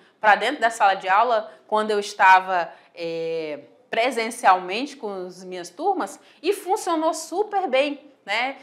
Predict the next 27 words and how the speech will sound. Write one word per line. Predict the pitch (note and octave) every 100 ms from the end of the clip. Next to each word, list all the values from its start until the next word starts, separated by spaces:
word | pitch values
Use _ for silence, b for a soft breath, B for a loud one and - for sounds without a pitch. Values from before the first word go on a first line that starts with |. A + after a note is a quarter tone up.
| B
Eu | G3+ A3+
tinha | -
uma | B3+ B3
dinâmica | A#3+ A#3+ G#3+ A#3+ A3 -
de | G3 G#3
a |
cada | G3 G3+ G3+
cinco | - D4 D4
minutos | C4 A3+ - -
trocava | G#3+ - F#3+ G3
ali | G3 G3
as | F#3+
duplas | F3+ F3 A3+ - E3+ E3 - b b
ou | F#3+ A3 G#3
os | F3+
grupos, | E3+ F#3 B3+ D#4 A3+ F#3 - b
né? | - G3+ A3+
Ia | A3 G#3
mudando, | G#3 F#3 F3 G#3+ A#3+ G3
e | G3
aí | A3+
eles | A#3+ A#3+ A3
iam | A#3 A3+ A3
esquematizando, | G#3 G#3 - A3+ G#3+ G#3+ A3 A#3
fazendo | A3 A3 G#3+
novas | G3+ G#3
estratégias, | G3+ - F3+ E3 E3+ G#3 F#3+ E3+ -